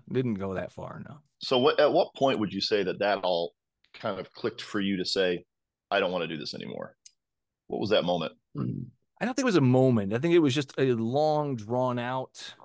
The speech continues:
Speaker 1: series of time where I just spent not being afraid of hell or not even really thinking about it anymore. Um, and then it just kinda went away after that.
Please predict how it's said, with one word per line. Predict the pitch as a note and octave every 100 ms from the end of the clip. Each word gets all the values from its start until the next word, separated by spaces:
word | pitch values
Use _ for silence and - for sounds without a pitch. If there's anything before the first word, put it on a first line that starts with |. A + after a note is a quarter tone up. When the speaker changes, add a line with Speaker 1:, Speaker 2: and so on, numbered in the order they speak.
| -
Speaker 1:
series | - C3 B2+ A#2
of | G#2
time | - B2 B2+ C3 C#3+ B2+
where | A#2+ A2 -
I | A2+ A2
just | G#2+ A2 -
spent | - A#2 A2 G#2 - _ _ -
not | G#2+ A#2+ B2+
being | B2 A#2+
afraid | G#2+ B2 A#2+
of |
hell | G#2+ A2 F3+ _ _ _
or | G#2+ G#2
not | G2+ G#2+
even | G#2 G#2
really | G#2 G2+
thinking | G2 A#2+ A2+ B2
about | A2+ A#2+ B2
it | D#3
anymore. | C#3 C#3 D3 G3 _ _ _ _ _ _ -
Um, | F#2+ F2+
and | G2
then | G2
it | G2
just | G2 G2
kinda | A#2 G#2+
went | A2 B2
away | B2 F#3+
after | F#2 -
that. | D#2 -